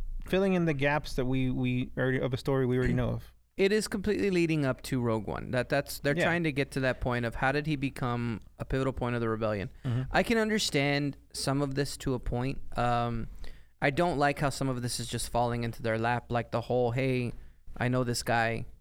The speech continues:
Speaker 2: make him the face of the rebellion." Like, I'm not getting how that happened with,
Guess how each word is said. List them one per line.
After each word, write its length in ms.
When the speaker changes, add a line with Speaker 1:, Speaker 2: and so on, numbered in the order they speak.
Speaker 2:
make 260
him 120
the 60
face 320
of 60
the 100
rebellion." 580
Like, 300
I'm 140
not 220
getting 320
how 200
that 200
happened 440
with, 320